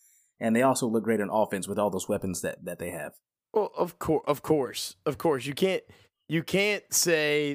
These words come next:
Speaker 2: that Mac Jones is the only reason that Alabama won. Alabama's defense is playing lights out right now. Alabama's receivers are playing lights out. But not very many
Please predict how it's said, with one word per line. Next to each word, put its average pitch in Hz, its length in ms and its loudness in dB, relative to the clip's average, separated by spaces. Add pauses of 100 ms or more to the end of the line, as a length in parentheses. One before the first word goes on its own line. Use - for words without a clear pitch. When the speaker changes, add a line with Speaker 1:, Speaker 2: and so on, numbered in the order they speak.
Speaker 2:
that 127 200 2
Mac 143 300 2
Jones 135 440 0
is 127 160 -2
the 127 160 0
only 139 360 0
reason 131 400 -2
that 123 120 0
Alabama 113 440 -6
won. - 280 -14 (480)
Alabama's 156 540 2
defense 131 520 0
is 117 100 -2
playing 131 380 0
lights 123 260 0
out 117 180 0
right 113 220 -4
now. 101 260 -8 (400)
Alabama's 131 680 0
receivers 143 680 0 (100)
are 120 140 -2
playing 120 380 -2
lights 120 260 -4
out. 110 220 -6 (560)
But 139 300 4 (100)
not 151 600 0
very 165 520 0
many 135 640 0